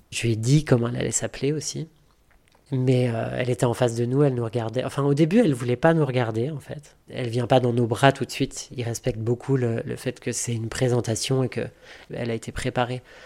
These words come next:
par, euh, les gens qui travaillent à la pouponnière sur le fait qu'elle allait rencontrer ses parents, qu'elle allait rencontrer ses papas. Et du coup, euh, elle savait qu'elle allait nous rencontrer ce jour-là. Mais les dix premières minutes, elle ne voulait pas nous regarder.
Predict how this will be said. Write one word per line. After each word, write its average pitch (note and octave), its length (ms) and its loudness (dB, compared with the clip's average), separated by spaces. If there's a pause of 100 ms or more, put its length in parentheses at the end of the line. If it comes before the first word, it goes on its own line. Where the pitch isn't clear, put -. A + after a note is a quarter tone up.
(160)
par, A#2+ 200 -2
euh, A#2+ 400 -4
les A#2+ 180 -6
gens B2 140 -4
qui A#2+ 100 -10
travaillent A#2+ 280 -4
à A2+ 40 -2
la A2+ 80 -2
pouponnière B2+ 540 -2
sur - 120 -4
le B2 60 -2
fait B2 140 -4
qu'elle A#2+ 180 0
allait A2+ 160 0
rencontrer B2 560 0
ses A#2+ 140 -2
parents, A#2 400 -6 (500)
qu'elle B2 160 -10
allait A#2 140 -6
rencontrer A#2+ 480 -6
ses - 120 -6
papas. A#2+ 460 -4 (960)
Et C3+ 80 2
du A#2 160 -4
coup, E3 240 6
euh, A#2+ 440 8
elle A#2+ 160 -2
savait D3 440 6
qu'elle C#3 160 4
allait B2 180 0
nous A#2+ 100 -4
rencontrer A#2 520 -6
ce A#2 40 -10
jour-là. B2 440 -4 (880)
Mais A#2+ 60 2
les A#2 100 4
dix B2 220 0
premières C3 360 2
minutes, B2 300 0
elle A2+ 180 2
ne A2+ 80 -2
voulait A#2 280 2
pas B2 120 2
nous A#2 140 2
regarder. A2 380 -4